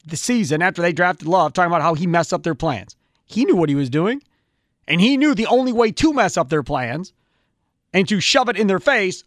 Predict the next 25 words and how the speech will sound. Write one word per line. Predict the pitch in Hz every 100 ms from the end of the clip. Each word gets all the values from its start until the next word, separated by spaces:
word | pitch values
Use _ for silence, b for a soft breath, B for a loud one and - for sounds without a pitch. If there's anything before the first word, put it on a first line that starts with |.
| -
was | 208 214
to | 202
play | - 233 226
at | 202
the | 175
highest | 180 196 175
level | 175 156
possible. | 147 165 131 135 95 _ _ -
And | 147 208
he | - 214 220
did. | 165 190 - _ _ _ _ _ _ _ _ _ _
And | 156 180
then | 247
he | 185 202 180
did | 120 226
it | 240 208
again | 175 214
last | 185 220 247 -
year | 170 196 - b b
after | 214 240 208
he | 196
got | 226
his | 226
contract | - 311 302 185 147
redone. | 160 151 143 104